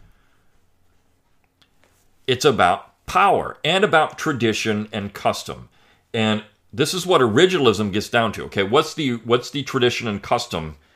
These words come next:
in the document as it's written, right? And then that's what we have to rely on. Because we have a written document, this is what it means. You cannot wiggle around that. You have to amend it to change it.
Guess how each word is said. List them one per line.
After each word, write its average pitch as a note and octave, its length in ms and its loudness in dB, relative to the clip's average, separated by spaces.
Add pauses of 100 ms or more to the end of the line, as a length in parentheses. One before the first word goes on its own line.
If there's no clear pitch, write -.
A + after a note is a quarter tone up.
(300)
in D#3 280 0
the D3+ 100 2
document C3 600 2
as G#2+ 280 2
it's C#3+ 160 -4
written, E3 520 0 (680)
right? A2 240 0
And A#2+ 100 -4
then C3+ 240 -2
that's A#2+ 360 0
what C#3+ 100 -4
we D3 140 -2
have C3+ 160 0
to C#3 80 -6
rely D#3+ 220 4
on. C#3 140 4
Because D3 460 -2
we D3+ 120 -2
have A#2+ 140 2
a A2+ 40 -2
written A2 300 0
document, D#3+ 560 2
this B2+ 160 -6
is A#2 140 -10
what G2+ 200 4
it G2+ 140 0
means. A#2 400 -4
You E2 80 -12
cannot A#2+ 580 0 (280)
wiggle A#2+ 400 4
around B2 400 4
that. - 300 -2
You E2+ 200 -6
have G#2 120 2
to G#2 120 -2
amend B2 360 0
it F#2 120 -2
to G2+ 80 -12
change A#2+ 400 -2
it. - 120 -18